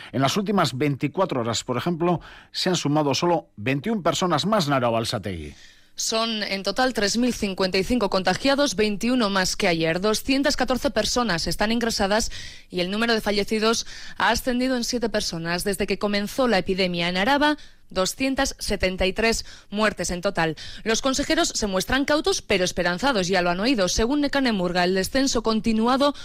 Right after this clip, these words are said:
Speaker 2: ha permitido que los hospitales vascos se encuentren en una situación de estabilidad.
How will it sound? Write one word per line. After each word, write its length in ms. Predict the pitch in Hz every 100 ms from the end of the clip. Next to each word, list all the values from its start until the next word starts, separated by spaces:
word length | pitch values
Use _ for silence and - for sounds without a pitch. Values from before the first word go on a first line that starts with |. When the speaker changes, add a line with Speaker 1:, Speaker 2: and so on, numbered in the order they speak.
| -
Speaker 2:
ha 140 | - 185
permitido 580 | 240 277 285 - 175 170
que 100 | 180
los 140 | 180
hospitales 480 | 180 196 233 233 175
vascos 440 | 196 208 269 - - - -
se 180 | -
encuentren 360 | 190 190 226 277
en 120 | 240
una 120 | 233
situación 480 | 240 240 226 269 262
de 80 | 208
estabilidad. 640 | 190 202 196 208 214 202